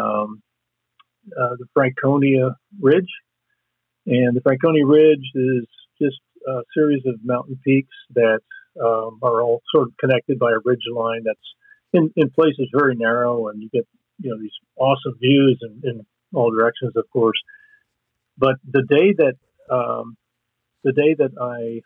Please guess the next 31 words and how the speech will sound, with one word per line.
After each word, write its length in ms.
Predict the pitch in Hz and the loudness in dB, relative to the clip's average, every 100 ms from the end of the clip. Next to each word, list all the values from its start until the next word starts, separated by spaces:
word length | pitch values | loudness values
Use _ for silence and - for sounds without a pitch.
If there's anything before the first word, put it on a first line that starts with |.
| 131 | -2
hiked 200 | 135 135 _ 147 | -2 -4 _ -4
to 80 | 120 | -4
the 120 | 113 | -2
top 220 | 143 131 | 0 0
of 80 | 123 | 0
Mount 240 | 123 113 123 | -2 -4 -2
Lafayette, 640 | 117 - 127 127 131 117 117 | -2 -2 0 4 4 0 -4
which 160 | 117 - | -6 0
is 140 | 123 - | -2 -2
the 100 | 120 - | -12 -2
first 240 | 131 127 - - 143 | 0 0 -4 -8 -2
of 240 | 120 113 - | -2 -2 -6
the 60 | - | -6
peaks, 200 | 170 165 _ - - _ - - _ _ _ _ _ 117 | -2 -2 _ -20 -20 _ -20 -20 _ _ _ _ _ -4
um, 460 | 117 117 113 117 165 | -4 -4 -6 -4 0
it 80 | |
was 220 | 135 120 - 139 | 2 2 -2 0
real 360 | 151 175 143 110 | 4 6 4 0
rainy 520 | 113 127 143 135 113 | -2 0 2 0 -2
and 120 | 101 - | -6 -2
cold 540 | 135 131 131 135 127 | 2 4 4 0 -2
and 200 | 107 107 | -6 -6
windy. 480 | 131 135 131 131 123 107 | -4 -2 0 0 -2 -6
And, 140 | 107 | -12
uh, 220 | 107 107 - _ _ - | -12 -12 -20 _ _ -4
when 200 | 131 127 | -2 0
I, 460 | 120 120 117 113 113 | 0 -4 -2 0 0
uh, 40 | - _ _ - | -4 _ _ -2
when 120 | 120 | 0
I 60 | |
got 140 | 123 | 2